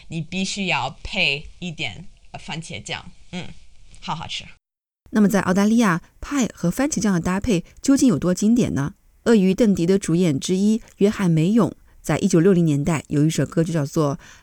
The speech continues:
Speaker 2: 《Hot Pie and Tomato Sauce》，翻译成中文就可以是“热乎乎的馅饼加番茄酱”。据澳新食品标准局的数字，澳大利亚人每年要吃掉大约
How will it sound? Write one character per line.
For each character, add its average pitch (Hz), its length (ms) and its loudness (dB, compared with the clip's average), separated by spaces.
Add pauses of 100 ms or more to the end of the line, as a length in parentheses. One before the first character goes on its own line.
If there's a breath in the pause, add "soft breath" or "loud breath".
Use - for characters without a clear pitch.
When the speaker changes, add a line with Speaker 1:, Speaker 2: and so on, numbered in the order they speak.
Speaker 2:
《Hot 247 240 -2 (140)
Pie 156 340 -4 (200)
and 143 220 -2
Tomato 170 400 -2
Sauce》， - 520 -6 (260)
翻 285 200 0
译 - 20 2
成 254 180 2
中 262 180 4
文 170 180 2
就 185 120 4
可 175 160 0
以 151 140 2
是 147 300 -4 (200 loud breath)
“热 254 140 0
乎 254 120 -2
乎 247 220 -4
的 185 180 0
馅 185 280 0
饼 143 160 -4 (100)
加 170 220 -2
番 180 260 -2
茄 - 140 -4
酱”。 175 240 -2 (520)
据 226 160 2
澳 202 180 2
新 208 180 2
食 180 160 -2
品 160 180 0
标 170 180 0
准 156 140 0
局 139 120 -6
的 143 100 -2
数 147 220 -4
字， 139 260 -6 (240 soft breath)
澳 - 80 -4
大 285 100 2
利 302 140 2
亚 254 120 2
人 147 280 0
每 160 100 0
年 151 140 4
要 160 180 0
吃 - 160 -6
掉 165 220 -2
大 180 200 0
约 185 260 2